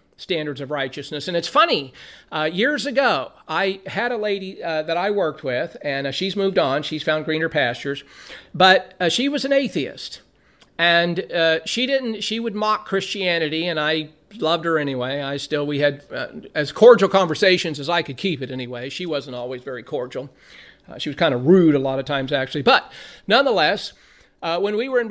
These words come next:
conversation, she would say, "You know, you really should do this." You know, or, I, you know, I've been listening to it, and I, I think you really ought to do that. And, and I would, and I would say, you know, there you go again with your shoulds and oughts,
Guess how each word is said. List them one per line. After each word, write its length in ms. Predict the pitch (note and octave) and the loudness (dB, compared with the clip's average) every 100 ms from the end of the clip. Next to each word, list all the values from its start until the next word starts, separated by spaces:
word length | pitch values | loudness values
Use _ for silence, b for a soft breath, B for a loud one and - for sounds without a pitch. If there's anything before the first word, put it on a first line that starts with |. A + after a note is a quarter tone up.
| G#3 | -4
conversation, 600 | G3 G3+ - E3+ E3+ F3+ | -4 -4 -2 -2 -2 -4
she 160 | - A#3 | -8 -8
would 120 | F#3+ | -4
say, 140 | F#3+ | -2
"You 160 | F3+ C#4 | -2 4
know, 80 | C4 | 4
you 220 | D4 A#3+ | 4 2
really 280 | G#3+ C4 E3 | 2 2 2
should 440 | - B3 A3+ C#3 | -2 2 2 2
do 180 | E3+ F3 | 0 2
this." 480 | E3 D3+ - - - - - _ b b b | 2 0 -6 -14 -16 -20 -20 _ b b b
You 80 | F3 | 0
know, 140 | F#3 | 4
or, 160 | F#3+ F3+ | 4 4
I, 180 | F#3 F#3+ | 2 0
you 140 | G3+ | 0
know, 80 | G3 | 0
I've 100 | G3 | 0
been 80 | G#3+ | 0
listening 260 | A#3+ F#3 | 0 -2
to 120 | F3+ G3 | -4 -2
it, 60 | |
and 200 | G#3+ A3 - | -2 -2 -2
I, 60 | |
I 40 | A3+ | -4
think 160 | D4 | -4
you 100 | C4 | -4
really 220 | A#3+ A3+ F#3 | 0 0 2
ought 320 | G#3+ A#3 - | 0 0 0
to 120 | - D#3+ | -4 0
do 180 | F3+ | 0
that. 500 | D#3+ E3+ B2 - - - _ _ b b b b b b b G#3 | 0 0 -2 -8 -14 -20 _ _ b b b b b b b 2
And, 120 | G#3+ | 4
and 140 | G#3+ | 4
I 120 | G#3+ A3+ | 6 6
would, 180 | G#3+ G3+ | 4 2
and 120 | F#3 | 2
I 100 | F#3+ | 2
would 160 | F#3 | 0
say, 160 | - E3+ | -4 -6
you 140 | E3+ | -6
know, 100 | G#3 | -8
there 140 | F#3+ A#3 | -6 -6
you 160 | B3 | -4
go 180 | A3+ C4 | 0 0
again 220 | G3 F3+ | 0 -4
with 100 | F#3 | -6
your 80 | D#3+ | -8
shoulds 280 | - G3 F3 | -6 -6 -4
and 80 | G3+ | -4
oughts, 460 | G#3+ F3+ - - | -4 -6 -8 -14